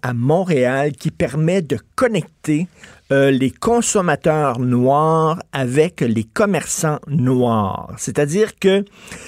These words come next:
si t'es une personne de race noire, une personne racisée, un Afro-Québécois, grâce à cette application-là, ben, tu vas pouvoir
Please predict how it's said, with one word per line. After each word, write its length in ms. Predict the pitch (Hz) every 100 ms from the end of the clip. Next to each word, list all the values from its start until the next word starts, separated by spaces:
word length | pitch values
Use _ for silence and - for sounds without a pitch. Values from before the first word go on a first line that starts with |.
| - -
si 400 | - - 247 214
t'es 100 | 190
une 140 | 147
personne 720 | - 180 - - 175 170 143 113
de 180 | 131 117
race 360 | 107 90 -
noire, 400 | 214 214 220 214
une 120 | 190
personne 440 | - - - 127 107
racisée, 960 | 98 107 127 - - 175 170 214 220 - _ _ _ _ _ _ _ _ -
un 240 | 143 131
Afro-Québécois, 1120 | 139 - - 143 - 131 123 - 156 170 185 - - - - 151
grâce 380 | 165 196 208
à 60 | 143
cette 220 | - 135
application-là, 840 | 139 - - 139 - 135 117 120 120
ben, 160 | 147
tu 140 | - 127
vas 100 | 107
pouvoir 680 | - 113 120 151 180 180